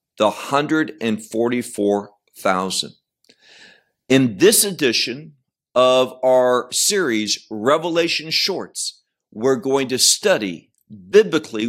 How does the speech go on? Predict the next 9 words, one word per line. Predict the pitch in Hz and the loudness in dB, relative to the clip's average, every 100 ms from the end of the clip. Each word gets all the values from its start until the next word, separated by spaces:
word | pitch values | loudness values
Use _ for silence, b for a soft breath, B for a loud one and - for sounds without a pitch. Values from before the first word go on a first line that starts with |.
| 107 | -4
what | 117 123 | -2 -2
the | 127 | 0
scripture | 120 - 185 190 202 190 | 0 2 2 -2 -2 -2
says | - 120 90 82 - - _ _ _ - | 0 -2 -4 -6 -8 -10 _ _ _ 0
about | 113 101 120 120 - | 0 2 2 0 -4
the | 113 | -10
hundred | 101 - 151 156 165 160 - - | -10 -6 -4 -2 -4 -4 -10 -8
and | 110 101 | -8 -8
forty-four | - 127 131 127 - 113 110 107 | -8 -4 -4 -6 -6 -4 -2 -4